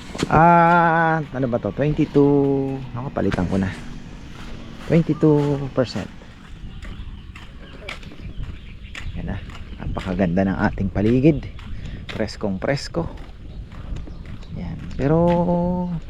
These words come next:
September na po, mga ka-farmer. Tayo ay thankful dahil, ah, wala pa naman dumadaang malakas na bagyo.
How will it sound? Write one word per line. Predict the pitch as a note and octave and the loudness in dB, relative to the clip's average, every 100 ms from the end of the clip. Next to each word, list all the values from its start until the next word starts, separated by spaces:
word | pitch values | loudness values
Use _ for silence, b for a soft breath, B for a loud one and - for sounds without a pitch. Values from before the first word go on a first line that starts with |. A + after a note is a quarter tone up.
| - | -6
September | - - E3 E3 F3 | -6 4 6 8 8
na | E3+ | 4
po, | E3 D#3 - | 2 0 2
mga | D3 D#3+ D#3+ | 0 0 -2
ka-farmer. | - F3 F3+ D#3 F3 - B B B B - | 2 4 6 4 0 -6 B B B B -4
Tayo | B2 C3 | 0 4
ay | C3+ | 2
thankful | - C#3 C#3+ C3+ B2 | 4 2 2 0 0
dahil, | A#2+ A#2+ B2+ B2 | 2 2 4 4
ah, | B2 B2 B2 | 4 2 0
wala | A#2+ B2 A#2 | 0 0 2
pa | |
naman | B2 A#2+ A#2+ | 0 0 2
dumadaang | A#2 G#2+ G#2 G#2 | 2 2 2 0
malakas | G#2 G#2+ G2+ - | 0 -2 -4 -4
na | G2+ | -2
bagyo. | G#2 G#2+ | -2 0